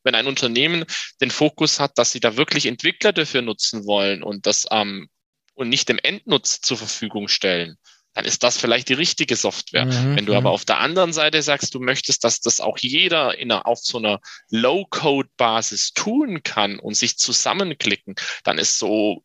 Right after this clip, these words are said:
Speaker 1: U-I-Path und die Automation Anywhere vielleicht der richtige.
Speaker 2: Mhm.
Speaker 1: Hast du vielleicht schon die gesamte Microsoft-Palette lizenziert und kriegst eh schon Microsoft-Produkte mit, vielleicht macht es dann Sinn, den Microsoft-Produkt
Speaker 2: Ganz
Speaker 1: mitzumachen.
Speaker 2: genau, ganz
Speaker 1: Deswegen,
Speaker 2: genau.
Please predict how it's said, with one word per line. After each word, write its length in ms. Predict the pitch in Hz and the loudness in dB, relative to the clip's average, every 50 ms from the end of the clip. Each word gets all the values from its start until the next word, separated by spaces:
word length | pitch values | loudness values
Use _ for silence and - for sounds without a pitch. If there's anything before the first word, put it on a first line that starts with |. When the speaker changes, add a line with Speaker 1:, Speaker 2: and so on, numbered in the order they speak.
| 131 | -6
Speaker 1:
U-I-Path 800 | 123 117 - - 104 110 120 127 - - 139 120 123 127 - - | -6 -2 -2 0 0 0 0 0 -2 -2 0 0 2 2 0 0
und 80 | 123 | -2
die 80 | 117 110 | -2 0
Automation 580 | - 117 120 - 131 123 127 156 185 170 175 - | 0 0 0 0 0 0 2 2 2 0 -2 -4
Anywhere 440 | - 170 196 202 175 147 123 120 | -2 0 0 2 2 2 2 0
vielleicht 480 | 123 - 127 107 101 101 104 - - - | 0 -2 -2 0 2 2 0 0 0 -2
der 120 | 104 95 | -2 -2
richtige. 460 | - - - - - - _ - 107 - - | -2 -6 -8 -10 -10 -14 _ -20 -20 -10 -6
Speaker 2:
Mhm. 240 | 117 120 117 101 98 | -2 -2 -2 0 0
Speaker 1:
Hast 240 | 123 135 165 - - | 0 2 2 2 2
du 60 | 151 | 2
vielleicht 360 | - - 139 135 131 139 - | 2 2 2 2 2 2 0
schon 140 | - 147 143 | -2 -2 -2
die 80 | 131 123 | -2 0
gesamte 460 | 139 123 131 131 113 175 180 - 160 | 0 0 0 0 0 0 0 -2 0
Microsoft-Palette 1000 | 143 139 147 196 - - 180 - - 170 160 - - - 170 156 170 - 170 | 2 0 0 0 -2 -4 -4 -4 -4 -4 -6 -6 -4 -2 0 2 2 2 0
lizenziert 760 | 160 156 170 - - - 180 175 165 - - 180 190 202 202 - | 0 0 -2 -2 -2 -2 -2 0 -2 -2 0 2 2 0 0 0
und 200 | - 139 139 131 | -4 -6 -4 -2
kriegst 320 | - 165 151 - - - | -2 -2 -2 -2 -4 -2
eh 120 | - 220 254 | 0 0 0
schon 200 | - - 143 131 | 2 0 -2 -2
Microsoft-Produkte 1040 | 127 101 117 - - 123 - 117 113 - _ - 135 - - 127 - _ - - | 0 -2 -2 -2 -2 -2 0 0 -2 -2 _ -4 -4 -4 -4 -6 -8 _ -4 -2
mit, 460 | 120 131 180 - - - - - - - | 0 0 -2 -2 -4 -6 -8 -8 -6 -4
vielleicht 300 | - 113 110 123 - - | -2 0 0 0 0 -2
macht 180 | 113 - - | -4 -2 0
es 100 | 135 - | 0 0
dann 200 | - - 123 127 | 0 0 0 2
Sinn, 180 | 127 135 139 143 | 2 0 0 2
den 140 | 135 135 135 | 0 0 2
Microsoft-Produkt 880 | 143 170 214 - - 175 - 127 - - _ - 131 - 113 - _ - | 2 2 2 2 0 0 0 0 -2 -4 _ -6 -4 -4 -4 -6 _ -6
Speaker 2:
Ganz 240 | 113 104 110 - - | -4 -2 0 0 2
Speaker 1:
mitzumachen. 260 | 104 151 - 143 127 | 4 4 4 4 4
Speaker 2:
genau, 120 | 110 110 | 2 2
ganz 20 | - | 2
Speaker 1:
Deswegen, 460 | 147 160 - - 240 254 208 143 123 | 0 0 2 2 2 2 2 2 2
Speaker 2:
genau. 240 | 151 139 120 110 | 2 2 2 2